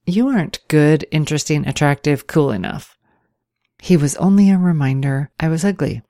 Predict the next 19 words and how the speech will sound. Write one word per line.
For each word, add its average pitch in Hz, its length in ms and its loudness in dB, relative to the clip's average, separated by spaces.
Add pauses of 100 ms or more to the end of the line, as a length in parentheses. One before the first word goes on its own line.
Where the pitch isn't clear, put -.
(1300)
If 151 120 -4
he 135 120 -6
reads 131 360 -8
these 139 260 -6
words, - 480 -12
I 156 60 -6
will 143 160 -6
be 156 140 -6
horrified. 143 680 -8 (880)
<laughs> - 1120 -20
Me 247 220 8
having 233 260 6
tackled 175 380 2
so 165 160 2
much 156 200 -2
of 156 80 -6
my 143 120 0
self-esteem 143 640 -2
issues, 135 560 -2